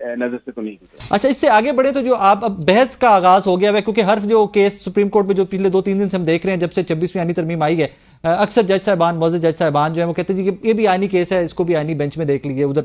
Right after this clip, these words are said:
Speaker 2: refer कर देते हैं। अ, सर, इससे pendency तो मजीद बढ़ेगी।
Speaker 1: ये आप कह रहे हैं ना,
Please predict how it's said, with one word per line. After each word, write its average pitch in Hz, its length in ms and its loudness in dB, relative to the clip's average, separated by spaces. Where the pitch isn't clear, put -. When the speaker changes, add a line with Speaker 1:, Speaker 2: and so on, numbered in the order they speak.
Speaker 2:
refer 135 280 -4
कर 127 120 -4
देते 139 240 -4
हैं। 135 160 -10
अ, 175 440 -2
सर, 254 180 -2
इससे - 160 -4
pendency 208 400 -2
तो 254 100 -2
मजीद 190 280 -2
बढ़ेगी। 156 380 -2
Speaker 1:
ये 151 140 0
आप - 260 0
कह 127 120 0
रहे 95 120 -8
हैं 95 100 -18
ना, 127 100 -12